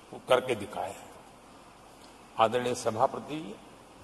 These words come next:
नॉर्थ ईस्ट में स्थायी शांति के लिए दस वर्षों में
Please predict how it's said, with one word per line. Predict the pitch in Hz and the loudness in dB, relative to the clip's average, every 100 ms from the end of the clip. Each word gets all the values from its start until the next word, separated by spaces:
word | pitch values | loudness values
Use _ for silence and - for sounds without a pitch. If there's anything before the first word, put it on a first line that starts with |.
| - - - - - - - - | -20 -20 -18 -18 -18 -20 -16 -4
नॉर्थ | 123 165 233 190 | 8 12 12 10
ईस्ट | 233 - | 4 8
में | 214 220 | 8 8
स्थायी | - 160 214 | 10 10 10
शांति | 196 160 175 170 180 | 6 8 6 4 -2
के | 156 | 0
लिए | 113 98 98 - - - - - - - - - - - | -2 -2 -8 -12 -16 -20 -20 -20 -20 -20 -20 -20 -18 -2
दस | 107 151 160 110 | 10 10 10 8
वर्षों | 139 147 170 | 8 10 6
में | 190 220 | 6 2